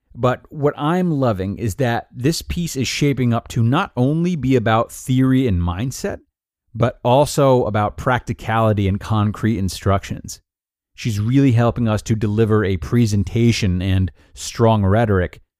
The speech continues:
which can be incredibly grounding when we might be in a heated moment with one of our children and quickly losing our cool. When it's tough to change our thoughts, we can at least change our delivery.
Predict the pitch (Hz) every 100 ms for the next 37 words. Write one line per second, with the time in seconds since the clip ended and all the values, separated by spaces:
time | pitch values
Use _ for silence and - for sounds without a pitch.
0 | _ - 117 - 117 104 110 107 107 -
1 | 185 233 196 135 113 107 156 135 92 90
2 | 98 110 110 117 113 107 101 123 113 104
3 | 101 110 104 87 95 101 95 95 87 92
4 | 113 104 95 92 98 123 113 113 104 107
5 | 104 101 95 90 - - - - _ _
6 | _ _ _ _ _ 107 104 - 151 -
7 | 139 - 123 131 127 110 95 98 107 -
8 | - _ _ _ 123 - 123 117 123 151
9 | - - - 127 117 107 107 104 95 95
10 | 101 87 50 -